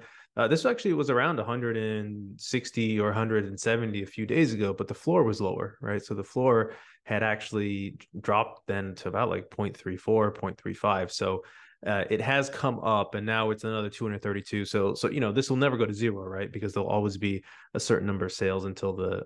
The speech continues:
one and a half times increase in floor price. Um, but that's part of the reason i-, it's actually improved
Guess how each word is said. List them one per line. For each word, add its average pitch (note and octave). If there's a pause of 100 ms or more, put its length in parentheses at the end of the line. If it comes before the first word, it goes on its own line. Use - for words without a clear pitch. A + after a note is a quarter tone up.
one G2
and F#2+
a -
half F#2+
times F#2
increase G2
in G2
floor G#2
price. E3+ (400)
Um, G2
but G#2
that's A2+
part A#2+
of A2
the G#2+
reason G2+
i-, -
it's B2+
actually B2+
improved G#2+